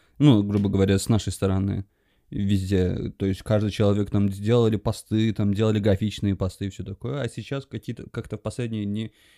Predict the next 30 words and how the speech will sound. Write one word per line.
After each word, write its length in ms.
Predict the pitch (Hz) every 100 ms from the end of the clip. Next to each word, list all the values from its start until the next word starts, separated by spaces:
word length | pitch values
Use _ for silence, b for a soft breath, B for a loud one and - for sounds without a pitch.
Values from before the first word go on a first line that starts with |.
| b b
э, 320 | 92 95 87 - 98 -
не 200 | 101 123
то 100 | 147
чтобы 300 | - 160 131
не 240 | 120 120 123
хочется, 680 | - 123 110 101 - 101
а 220 | - 110 113
мы 220 | 120 120
понимаем 420 | 120 113 123 131
то, 100 | 120
что 300 | - 113 110 b b b b _
то 120 | 117
ли 100 | 120
это 180 | 113 110
бесполезно, 1000 | 107 - - 104 101 110 98 104 101 101
или 400 | - 127 120 120
мы 240 | 117 123 113
ошибаемся. 760 | 117 - 120 120 107 101 104
То 140 | 95 104
есть 180 | 101
ты 100 | -
как 180 | 113 107
старожил 500 | - 113 104 101 113
Твиттера 540 | 101 110 - 120 104 98
должен 680 | 113 - - 110 104 104
нам 280 | 104 101 101 - -
все-таки 400 | 101 - 113 101 b b b -
более 440 | 107 117 117 107
так 220 | 104 101
объяснить. 800 | - 85 113 117 - 107 - -